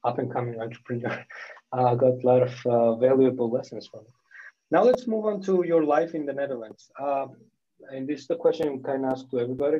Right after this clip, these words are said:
because we have a lot of internationals in our podcast. So what are the things that you love and hate about living, uh, in, uh, the Netherlands as an international?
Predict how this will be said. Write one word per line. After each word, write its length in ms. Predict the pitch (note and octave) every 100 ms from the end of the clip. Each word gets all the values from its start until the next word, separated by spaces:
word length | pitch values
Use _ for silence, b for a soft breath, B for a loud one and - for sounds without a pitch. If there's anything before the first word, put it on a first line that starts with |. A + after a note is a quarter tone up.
| D#3
because 360 | A#2 B2+ B2
we 100 | -
have 100 | A#2+ A#2
a 20 |
lot 160 | A#2
of 100 | A#2 - _ _
internationals 380 | A2+ - C#3 D#3
in 120 | D#3+
our 160 | E3 E3
podcast. 440 | F3 E3+ - F#3+ _ B B B B B
So 200 | - G3
what 260 | F#3 F#3 F#3+
are 120 | C4
the 120 | A#3
things 400 | F#3 - F#3+ F#3 -
that 180 | C3
you 80 | D3+
love 260 | B2+ C3+ C#3
and 120 | B2+
hate 340 | B2+ B2 A#2+ -
about 360 | G#2+ A#2 A2 - _ _ _
living, 600 | A#2+ A#2+ B2 A#2+ A2+ G#2+ _ -
uh, 280 | A2+ A2 A2+
in, 340 | A2+ A2+ A2 A2
uh, 280 | A2 G#2+ G#2+ G#2+ _ _ _ - -
the 160 | A#2
Netherlands 460 | A#2 A#2+ A2+ A2 G#2+
as 240 | A2 A2+ -
an 100 | A2
international? 560 | G#2+ A#2 G#2+ - A#2